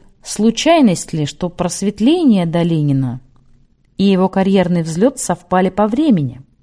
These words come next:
И, наконец, четвёртое и самое главное, что движет Долининым или кто, и какова цель этого движения? Голова шла кругом,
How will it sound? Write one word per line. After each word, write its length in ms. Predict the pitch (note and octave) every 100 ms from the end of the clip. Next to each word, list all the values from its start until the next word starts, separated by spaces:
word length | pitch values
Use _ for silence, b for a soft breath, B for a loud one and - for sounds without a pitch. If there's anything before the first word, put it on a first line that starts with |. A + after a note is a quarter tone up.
| _ _ _ _ _ B B B B
И, 60 | D3+
наконец, 360 | D3+ F3+ F#3
четвёртое 640 | - F3+ - G3 C4+ C4 C#3+
и 100 | C#3+
самое 380 | - F3+ F3+ D#3
главное, 640 | D#3 G3 A3 D#3+ C3+ C3+ _ _ b b b
что 440 | - - - B3
движет 520 | G3+ G3 A#3 G3+ G#3
Долининым 760 | E3+ F#3 F3+ F#3+ F3 D3 C3+ C3+ _ _ -
или 220 | G3+ G3
кто, 640 | F#3 - - D#3 C#3+ - _ -
и 40 |
какова 360 | D#3+ F#3 G3 A3+
цель 400 | A3+ - A3 B3
этого 200 | A3+ F#3+
движения? 680 | F3 F3+ E3 E3 C#3 B2+ C3 _ _ _ _ _ _ -
Голова 500 | D3+ D#3+ D3+ D3 G3+
шла 360 | C4+ - E3+ F#3
кругом, 560 | - D3+ C#3+ C3 A#2+